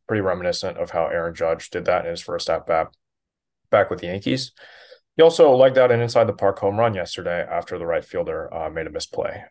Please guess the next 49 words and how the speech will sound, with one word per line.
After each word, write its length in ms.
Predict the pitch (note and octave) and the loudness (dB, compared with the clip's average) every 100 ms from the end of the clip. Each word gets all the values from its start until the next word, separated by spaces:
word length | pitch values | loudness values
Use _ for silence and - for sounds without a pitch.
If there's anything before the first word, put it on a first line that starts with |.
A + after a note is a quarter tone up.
| _ | _
Uh, 60 | - | -6
so 120 | G2 | 2
that 100 | G2+ | 2
was, 160 | G#2 | 2
that 100 | - | 2
was 100 | A#2 | 2
a 40 | A2 | 0
pretty 200 | G2+ F2 | -4 -6
cool, 360 | - D#2+ D2+ _ | -4 -6 -6 _
cool 160 | - F#2 | -4 -4
video 300 | E2 E2 D#2+ | -4 -8 -6
to 100 | D#2 | -6
watch, 380 | D#2 D#2 D#2 - | -6 -6 -6 -10
um, 260 | E2 F2+ E2 | -8 -8 -8
'cause 380 | F2 E2+ - - | -10 -8 -10 -4
Murakami, 500 | G2+ F#2+ E2+ E2+ E2 _ - - - _ - | -4 -2 -2 -2 -8 _ -20 -20 -20 _ -4
uh, 140 | F2 | -4
showing 240 | - F2+ | -2 -4
off 200 | E2 E2+ - - | -4 -6 -14 -10
some 180 | - - | -8 -4
of 60 | |
that 160 | E2 - | -4 -6
speed. 360 | - C#2+ - - _ _ _ _ _ _ _ - | -8 -12 -16 -20 _ _ _ _ _ _ _ -6
Um, 220 | F#2+ F2+ | -4 -4
the 100 | F#2 | -4
SoftBank 600 | - A2+ A2+ - A#2+ A#2+ | 2 4 4 4 2 2
Hawks, 540 | - G2+ A#2+ - - - | 2 2 2 -2 -8 -8
they 140 | A2+ G#2 | -4 -2
gave 200 | G#2 G2+ | 0 2
up 240 | A2 - | 2 0
their 160 | - G#2 | -4 -4
first 400 | - C3+ C#3 - | 0 0 0 -2
run 120 | C3 | -2
of 80 | A#2 | -2
the 80 | G2+ | -6
season, 500 | - A2+ G#2 E2+ D#2 _ _ _ | -8 -8 -8 -12 -16 _ _ _
um, 300 | A2+ F2 E2 _ _ _ _ _ | -14 -14 -14 _ _ _ _ _
in 100 | B2+ | -4
the 80 | A2 | -2
sixth 360 | - - B2 - | -2 0 0 0
inning, 360 | A2+ A#2 B2+ | 0 -2 -6
tying 280 | - A2 A#2 | -6 -2 -2
the 60 | A2 | -4
club 340 | - A2+ A2 | 0 0 2
record 320 | G#2+ G2+ G#2+ | 2 0 -4
of 180 | G2+ G2 | -6 -10
consecutive 580 | - F#2+ - G#2 A2 G#2+ | -12 -6 -2 -2 -2 -4
shutout 400 | - G#2 G2+ - | 0 2 2 0
innings 360 | F2+ F2 E2+ | -6 -8 -10